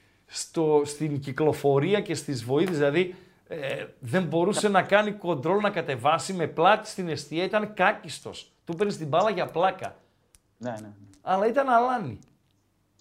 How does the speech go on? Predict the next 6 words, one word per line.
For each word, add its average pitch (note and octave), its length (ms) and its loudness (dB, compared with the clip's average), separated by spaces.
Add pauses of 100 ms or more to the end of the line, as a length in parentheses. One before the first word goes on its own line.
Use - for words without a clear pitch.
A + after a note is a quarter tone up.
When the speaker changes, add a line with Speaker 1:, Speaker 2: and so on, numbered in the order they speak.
(380)
Speaker 2:
Ε, - 60 -6 (320)
εντάξει. - 300 -4 (260)
Speaker 1:
Μέχρι E3+ 280 2
εκεί. D#3 380 -6 (280)
Άρα, G3+ 280 6
Speaker 2:
Πολλούς F3 220 10